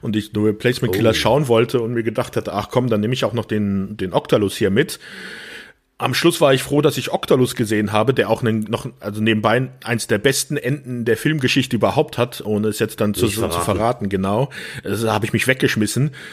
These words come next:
Speaker 1: Und danach kam dann The Replacement Killers, der eine herbe Enttäuschung war, also.
Speaker 2: Ja, der war nicht so wirklich, war auch nicht mein Film. Aber gut, der wird dann in einem anderen Podcast bestimmt erwähnt. Großartige Filme,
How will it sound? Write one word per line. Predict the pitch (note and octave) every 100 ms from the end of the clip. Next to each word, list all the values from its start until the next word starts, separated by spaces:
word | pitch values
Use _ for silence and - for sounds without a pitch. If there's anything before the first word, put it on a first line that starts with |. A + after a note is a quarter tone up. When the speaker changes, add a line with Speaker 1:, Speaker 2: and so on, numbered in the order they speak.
| - - -
Speaker 1:
Und | A#2+ B2+
danach | B2+ C3+
kam | - C3 B2+
dann | A#2
The |
Replacement | A2 G#2+ A#2+ D3+ - G#2+ -
Killers, | A2+ A#2 C3+ - -
der | A2+ G2+ G#2 -
eine | A#2 G#2+ F#2+
herbe | A#2 B2+ A#2+
Enttäuschung | G#2 - A#2+ C3+ A2 F#2+
war, | F#2 F2+ E2+
also. | F#2 F#2 F2+ F2+ - -
Speaker 2:
Ja, | D2+ D#2+
der | D#2+ D#2
war | D#2+
nicht | E2 -
so | E2+
wirklich, | D#2 D#2 E2 -
war | E2+ A2
auch | A#2+
nicht | G#2+ -
mein | G#2+ A2+
Film. | - F2+ E2+ E2+ - - - - - - - - -
Aber | F2 F#2 F2
gut, | F2+ E2 - -
der | G2+
wird | G#2
dann | A#2+
in | A2+ G#2
einem | G2 F2+
anderen | G#2 G2
Podcast | F#2 G2 - F2 -
bestimmt | F2+ F2+
erwähnt. | D#2 D#2+ E2 D#2 - _ _ _ _ _ _ - _ - -
Großartige | E2 G#2+ - - E2 E2+ F2
Filme, | - F#2 F2+ E2+